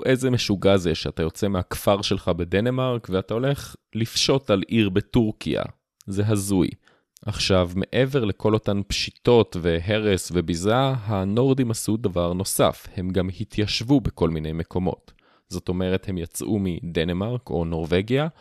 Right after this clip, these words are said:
ופשוט התיישבו והקימו ממלכות ברחבי אירופה. עכשיו,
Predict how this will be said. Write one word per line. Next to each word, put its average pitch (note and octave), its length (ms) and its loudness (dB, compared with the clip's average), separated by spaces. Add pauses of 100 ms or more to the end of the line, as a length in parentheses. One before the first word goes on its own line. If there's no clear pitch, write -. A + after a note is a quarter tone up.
(300)
ופשוט C#3 1160 0
התיישבו D3 560 4
והקימו B2+ 640 2
ממלכות A2 420 0
ברחבי F2+ 440 0
אירופה. F#2 420 2 (640)
עכשיו, A#2 500 -4